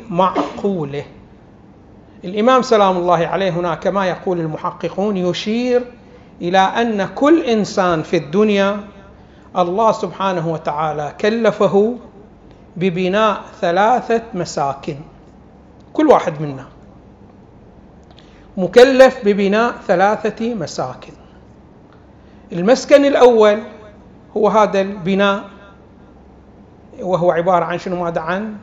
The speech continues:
محل السكن، بيت السكن. هذا الإنسان قد يبني هو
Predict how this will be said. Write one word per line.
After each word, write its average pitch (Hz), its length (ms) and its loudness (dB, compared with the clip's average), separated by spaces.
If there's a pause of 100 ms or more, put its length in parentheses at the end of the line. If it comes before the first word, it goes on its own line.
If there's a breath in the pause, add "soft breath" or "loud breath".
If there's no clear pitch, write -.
محل 190 380 -4
السكن، 165 500 -2 (1600)
بيت 208 480 -2 (540)
السكن. 165 440 -4 (1080)
هذا 240 400 6
الإنسان 214 580 -2 (240)
قد 233 220 4 (840)
يبني 226 420 4
هو 226 300 4